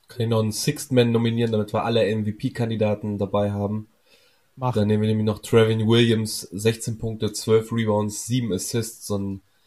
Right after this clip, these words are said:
Speaker 1: ganz sanften, vorsichtigen, zurückhaltenden Flirt mit einem Triple-Double.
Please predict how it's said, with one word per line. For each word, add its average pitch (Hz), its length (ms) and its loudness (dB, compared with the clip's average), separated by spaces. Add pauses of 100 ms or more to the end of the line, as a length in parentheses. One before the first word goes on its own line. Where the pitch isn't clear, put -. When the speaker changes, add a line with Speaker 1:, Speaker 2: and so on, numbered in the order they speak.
(260)
Speaker 1:
ganz - 640 -2
sanften, 110 960 0
vorsichtigen, 107 1040 -2 (120)
zurückhaltenden 107 680 -2
Flirt 104 420 2
mit 101 100 -6
einem 98 140 -8
Triple-Double. 98 640 0